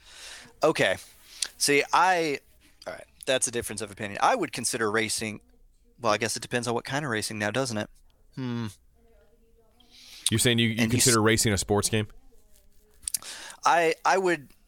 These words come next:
Speaker 1: yeah, in some,
Speaker 2: I could, I could have,
Speaker 1: some
Speaker 2: fa-, I could have failed you there. Then, then I, then I might have failed you there. So I, I, I don't consider, 'cause when you say sports games, I guess when I would think, I, my mind would go straight to, like, football, baseball, Madden, you know, all, all those things. I don't know if I would think, like,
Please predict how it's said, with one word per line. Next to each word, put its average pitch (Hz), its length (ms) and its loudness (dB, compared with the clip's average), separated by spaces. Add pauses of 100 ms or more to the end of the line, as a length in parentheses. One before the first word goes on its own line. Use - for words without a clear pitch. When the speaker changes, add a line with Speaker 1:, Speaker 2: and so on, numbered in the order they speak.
(220)
Speaker 1:
yeah, 139 460 2
in 135 160 -6
some, 135 680 0 (100)
Speaker 2:
I 233 100 -2
could, 156 160 2
I 143 160 4
could 143 140 4
have, 123 60 2
Speaker 1:
some - 80 -4
Speaker 2:
fa-, - 100 4
I 135 120 6
could 151 180 2
have 139 80 2
failed 80 280 0
you 73 80 -4
there. 58 220 -6 (100)
Then, 101 300 0
then 104 220 2
I, 98 80 2
then 104 180 0
I 104 60 2
might 92 180 2
have 82 80 0
failed - 280 -6
you - 60 -8
there. - 220 -8
So - 160 0
I, 110 200 4
I, 123 260 4
I 131 200 4
don't 151 220 0
consider, 107 520 2 (320)
'cause 127 100 2
when 143 100 4
you 170 60 4
say 156 140 4
sports 127 520 2
games, 135 280 2
I 110 60 4
guess 101 200 0
when 101 80 2
I 98 80 4
would 95 160 0
think, 98 160 0
I, 107 120 2
my 110 220 2
mind 110 240 4
would 95 80 0
go 90 140 2
straight 101 360 0
to, 95 60 0
like, 82 160 0
football, 95 460 2
baseball, 90 400 2
Madden, 104 480 0 (380)
you 113 100 2
know, 110 100 2
all, 110 300 4
all 110 220 4
those 104 160 2
things. 95 260 0
I 104 60 4
don't 131 100 2
know 131 100 4
if 117 80 0
I 110 60 4
would 101 160 0
think, 107 160 -2
like, 90 160 0